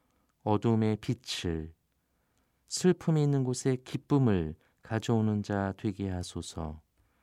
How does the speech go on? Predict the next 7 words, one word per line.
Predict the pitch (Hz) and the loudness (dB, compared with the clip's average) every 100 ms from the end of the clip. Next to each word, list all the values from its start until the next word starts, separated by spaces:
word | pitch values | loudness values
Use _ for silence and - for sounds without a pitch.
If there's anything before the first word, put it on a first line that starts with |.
| _ _ _ _ | _ _ _ _
위로받기보다는 | 120 139 147 143 135 - 131 131 131 131 127 110 | 4 6 6 4 0 -2 -2 2 2 2 2 0
위로하고, | 120 123 113 101 - 82 78 _ _ _ _ _ | 2 2 2 0 -2 -6 -8 _ _ _ _ _
이해받기보다는 | 117 117 117 113 - 113 110 110 110 110 | 0 2 2 -2 -2 -4 0 0 0 0
이해하고, | 107 120 120 107 98 90 80 78 _ _ _ _ _ _ | 0 2 4 2 0 -4 -10 -10 _ _ _ _ _ _
사랑받기보다는 | - - 151 151 143 135 127 127 127 123 131 | -6 0 4 4 2 0 -2 0 0 2 0
사랑하게 | 127 - 160 147 135 113 | -2 -4 0 2 0 0
하소서. | 104 98 - 87 85 78 | -2 -4 -6 -10 -12 -14